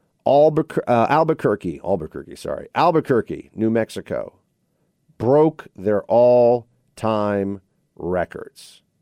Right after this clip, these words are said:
Think about this for a second, friends. So it's not, it's not just, oh, you know, 'cause often the crime stories revolve around New York, Chicago, L A because of the media living there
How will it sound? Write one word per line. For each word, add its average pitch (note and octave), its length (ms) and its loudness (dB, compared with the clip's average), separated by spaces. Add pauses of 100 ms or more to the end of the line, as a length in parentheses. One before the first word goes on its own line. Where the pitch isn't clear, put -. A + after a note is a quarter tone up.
(640)
Think A#2 260 -4
about C#2+ 200 -8
this C#2 140 -16
for - 140 -16
a - 40 -16
second, - 360 -20
friends. - 160 -20
So D#3+ 120 0
it's D#3+ 240 -6
not, B3+ 220 0
it's D#3 140 -8
not G#3+ 120 -4
just, E3 240 -4
oh, D3+ 340 4
you D3+ 60 0
know, C3+ 80 -2
'cause D3 200 -4
often F3 260 0
the B2 160 -2 (460)
crime D#3 320 0
stories C3+ 320 2
revolve A#2 340 2
around G#2 220 0
New G#2 80 0
York, D3 240 2
Chicago, A2+ 560 0
L F#2+ 280 -2
A F#2 180 -4
because F2 340 -6
of E2 80 -8
the D#2+ 440 -8
media A2 400 -2
living F2+ 300 -2
there E2 340 -8